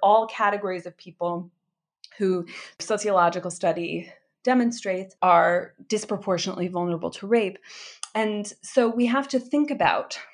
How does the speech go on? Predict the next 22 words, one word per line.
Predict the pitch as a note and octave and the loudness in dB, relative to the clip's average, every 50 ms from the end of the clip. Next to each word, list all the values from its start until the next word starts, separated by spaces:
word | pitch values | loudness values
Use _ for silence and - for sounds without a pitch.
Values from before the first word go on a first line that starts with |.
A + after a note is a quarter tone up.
| _ _ | _ _
constructing | - A#3+ A#3 A#3 - - B3+ C4 B3+ C4 - C#4 C4 B3 A#3+ A#3+ A#3+ A#3+ - - - - _ _ _ _ | 2 2 2 2 2 2 2 2 2 0 -2 -2 0 2 2 2 0 -4 -8 -16 -20 -20 _ _ _ _
an | G#3 G#3 | -2 -2
account | F#3+ F#3 - - - C4+ C#4 C#4 C4+ | -2 -4 -6 -4 0 2 2 2 0
of | B3+ A#3 | -2 -8
sexual | - - A3 F#3 F#3+ - - F3+ | -4 -2 -2 -2 -2 -4 -8 -6
difference, | E3+ F3 E3+ - - - - - - - - _ | -4 -6 -6 -6 -6 -12 -12 -12 -14 -18 -12 _
an | - G#3 | 0 0
account | G#3 G3 G3+ - - A#3 A3+ A#3 A#3 A#3 - - | 0 0 -2 0 2 2 4 4 0 -2 -4 -2
of | - G3 F#3 F3+ F3+ F3 F3 - - _ _ | 2 4 4 4 2 0 -4 -16 -20 _ _
the | - - | 0 4
operation | F#3+ G3 - - G#3+ G3+ F#3 F#3 F#3 - - - G3 F3+ F3+ F3+ F3+ E3+ - _ _ _ _ _ - | 4 2 2 0 -4 -4 -4 -4 -4 -6 -6 -6 -6 -6 -6 -8 -10 -12 -16 _ _ _ _ _ 2
of | F#3 F3+ E3+ E3+ - _ _ - | 2 2 2 0 -6 _ _ -4
feminizing | A#3+ G#3+ A3 A3+ G#3+ G3 F#3 F3+ F3 F#3 F3 F3 E3+ | -4 -2 -2 -2 -2 -2 -2 -2 -4 -6 -8 -6 -4
violence | F3 E3+ F3 G3 G#3+ F#3+ D3+ - - F3+ - - _ _ | -2 -2 0 -2 -2 -4 -6 -8 -10 -14 -16 -18 _ _
that | G#3+ G#3+ | 0 0
accounts | G3+ G3+ - A3+ G#3 G3+ G3+ - | 0 -2 -2 -2 -2 -2 -2 -6
for | - - - F#3+ F#3 F3+ E3+ - - _ | -12 -2 2 4 4 4 4 2 0 _
all | - F#3+ F#3+ G3 G3 G3+ G3 F#3+ | 6 8 8 8 8 6 6 2
of | - - F3 F3 | -2 -4 -2 0
this | F3+ E3 E3 E3 - - _ _ _ - | 0 0 0 -2 -14 -20 _ _ _ -6
disproportionate | F3 G3+ F#3+ G3 - - F#3 F#3 - F3+ E3+ E3 - - F3 E3 E3+ E3 - _ _ - - - _ | -2 -2 -2 -2 -2 -6 -8 -4 -2 -2 -2 -2 -2 -4 -4 -4 -4 -6 -10 _ _ -20 -20 -20 _
vulnerability | F#3 F#3+ F3+ E3+ E3+ F3 F3 E3+ E3+ D#3+ E3+ E3+ D#3+ E3 E3 E3 E3+ E3 | 4 4 4 4 4 2 2 0 0 0 0 0 0 -2 -4 -4 -6 -8